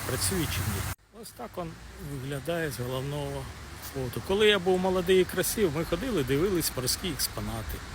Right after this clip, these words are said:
та історію морського флоту. А це музей. А Атланти закриті від осколків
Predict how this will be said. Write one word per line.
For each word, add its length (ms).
та 80
історію 500
морського 460
флоту. 600
А 40
це 180
музей. 600
А 40
Атланти 500
закриті 640
від 160
осколків 640